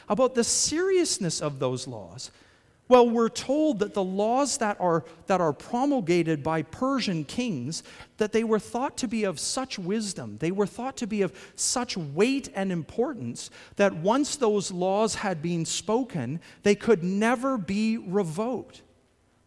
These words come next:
These laws couldn't be undone, even by the ruler who had issued them. And knowing that makes Vashti's refusal to heed the command the, of the king to come,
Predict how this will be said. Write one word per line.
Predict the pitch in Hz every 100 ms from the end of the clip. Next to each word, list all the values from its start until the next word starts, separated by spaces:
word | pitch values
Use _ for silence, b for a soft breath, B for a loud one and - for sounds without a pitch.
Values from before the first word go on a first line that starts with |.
| _
These | 240 262 180
laws | 190 185 220 254 143 139 -
couldn't | - 269 269 180
be | 220 214 -
undone, | 208 208 170 175 226 190 131 - B B
even | 220 247 262 285 233
by | 226 240
the | 220
ruler | 196 147 202 247 254 214
who | 226 220
had | 254 254
issued | - 269 - 302
them. | 160 110 - _ _ _ _ _ _ B B B B
And | 240 233 226
knowing | 254 403 349 165
that | 117 87 131 - B
makes | 196 226 -
Vashti's | 147 185 247 285 - 247 220 -
refusal | 175 - 220 240 277 214 180
to | -
heed | 165 - 240 254
the | 208
command | - 180 175 208 226 214 165
the, | 170 -
of | 170 147
the |
king | - 254 262 220
to | 160
come, | - 254 254 123